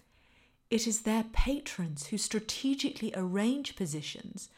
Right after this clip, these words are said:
for officials at the lower levels, giving them an opportunity to prove themselves." In other words, while we normally think of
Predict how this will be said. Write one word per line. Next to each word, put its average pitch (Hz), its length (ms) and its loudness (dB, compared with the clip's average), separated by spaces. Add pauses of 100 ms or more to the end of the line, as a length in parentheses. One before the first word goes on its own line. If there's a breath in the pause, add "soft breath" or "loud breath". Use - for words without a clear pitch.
(240 soft breath)
for - 180 -4
officials 247 420 0
at - 140 -4
the - 60 -6
lower 208 340 0
levels, 196 560 -6 (560 soft breath)
giving 277 320 4
them 254 200 6
an 247 100 6
opportunity 233 880 -2
to - 120 -10
prove - 400 -2
themselves." 175 840 -6 (1300)
In 240 140 6
other 214 240 4
words, 156 640 -8 (460 soft breath)
while 233 260 10
we 240 120 8
normally 247 580 6
think 214 380 0
of 175 340 -2